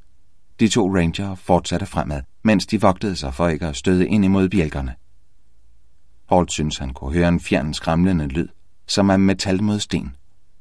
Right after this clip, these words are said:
Et øjeblik troede han, at det bare var noget, han forestillede sig, men minearbejderen bekræftede det. "Det er gutterne, der er i gang," sagde han. "Kan I høre dem? De udvider gangen under murene."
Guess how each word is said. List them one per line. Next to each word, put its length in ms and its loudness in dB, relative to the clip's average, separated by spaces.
Et 120 4
øjeblik 340 2
troede 260 2
han, 160 -4
at 320 -8
det 100 -8
bare 180 4
var 60 2
noget, 180 2
han 140 -2
forestillede 640 -4
sig, 180 -6
men 320 4
minearbejderen 760 2
bekræftede 500 -2
det. 140 -10
"Det 80 2
er 40 2
gutterne, 420 4
der 120 2
er 40 6
i 80 2
gang," 380 -2
sagde 200 -4
han. 160 -8
"Kan 140 0
I 40 0
høre 180 4
dem? 180 -2
De 120 6
udvider 380 6
gangen 360 2
under 180 4
murene." 480 4